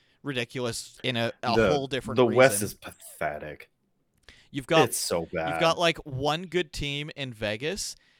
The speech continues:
Speaker 1: and then everybody else is just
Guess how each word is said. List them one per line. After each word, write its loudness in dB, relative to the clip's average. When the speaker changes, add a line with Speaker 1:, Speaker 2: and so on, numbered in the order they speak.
Speaker 1:
and -2
then -4
everybody 0
else -2
is -4
just -8